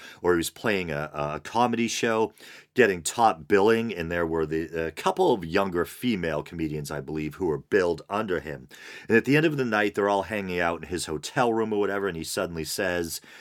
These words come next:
and it's such a weird scenario, he says, "You guys mind if I masturbate?" or whatever. And I think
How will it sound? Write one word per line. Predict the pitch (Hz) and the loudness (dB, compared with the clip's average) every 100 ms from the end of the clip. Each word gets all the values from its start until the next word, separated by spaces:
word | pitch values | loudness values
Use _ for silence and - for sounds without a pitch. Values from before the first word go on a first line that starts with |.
| - | -8
and | 82 | -2
it's | 82 - | -2 -2
such | 90 90 | -4 -2
a | |
weird | 78 76 82 82 76 | -2 -2 0 -2 -4
scenario, | 76 78 78 78 73 - - | -6 -4 -2 -2 -4 -10 -10
he | 90 | -4
says, | 98 80 | -2 -2
"You | 85 | 0
guys | 82 78 82 | -2 -2 -2
mind | 82 78 | -2 -2
if | 76 76 | -6 -8
I | |
masturbate?" | 78 98 117 - 80 71 62 58 - - - - | -4 -2 -2 -2 -6 -8 -12 -14 -20 -20 -20 -8
or | 73 71 | -4 -2
whatever. | 73 69 65 | -4 -6 -8
And | 73 80 82 | -8 -6 -2
I | 85 85 | 0 -2
think | - 165 180 - | -2 -4 -4 -10